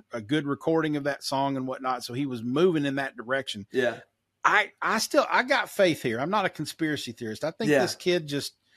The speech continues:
Speaker 1: just had a really good song. He's been working on his music for a while, and
Speaker 2: Yeah.
Speaker 1: it just,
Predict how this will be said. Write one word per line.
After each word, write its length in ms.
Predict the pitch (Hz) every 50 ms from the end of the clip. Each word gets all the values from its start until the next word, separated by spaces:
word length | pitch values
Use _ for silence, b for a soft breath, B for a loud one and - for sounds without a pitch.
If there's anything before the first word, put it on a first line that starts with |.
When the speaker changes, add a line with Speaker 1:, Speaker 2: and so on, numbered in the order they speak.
| b b b b b b
Speaker 1:
just 200 | b 143 139 - _ _ -
had 200 | 120 151 170 165
a 60 | 147
really 280 | 131 135 160 190 208 202
good 240 | 170 190 185 143
song. 360 | - - 180 170 175 175 175 160
He's 120 | 147 127
been 180 | 113 113 110 113
working 280 | 127 156 175 170 180 180
on 100 | 175 170
his 140 | 165 143
music 360 | 147 160 165 165 147 151 - -
for 160 | - 139 131
a 60 | 131
while, 320 | 123 131 139 143 143 147
and 80 | 143 135
Speaker 2:
Yeah. 180 | 127 120 117 110
Speaker 1:
it 40 | 113
just, 240 | 131 139 - -